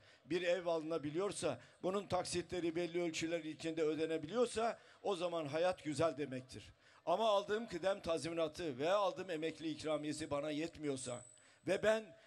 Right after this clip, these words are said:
ne daire sahibi olabiliyorsam, ev fiyatları zaten ateş pahası, kiralar da ateş pahası ve ben araba alamıyorsam,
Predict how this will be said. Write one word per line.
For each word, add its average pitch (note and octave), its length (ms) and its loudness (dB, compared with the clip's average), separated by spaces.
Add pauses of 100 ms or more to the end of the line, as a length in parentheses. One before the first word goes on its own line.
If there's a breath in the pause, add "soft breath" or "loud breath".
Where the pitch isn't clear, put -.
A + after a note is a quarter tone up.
(140 loud breath)
ne F#3 300 2
daire F3+ 340 2
sahibi D#3+ 360 0
olabiliyorsam, D#3 840 0 (580 soft breath)
ev G3+ 160 2
fiyatları F3+ 540 -2
zaten E3+ 400 0
ateş D#3 380 -4
pahası, F3+ 440 2 (300 loud breath)
kiralar F#3+ 480 2
da F#3 120 2
ateş D3+ 300 -4
pahası C3+ 460 -4 (280)
ve G#3 160 -2
ben B3 180 4
araba G3 420 4
alamıyorsam, F3 680 0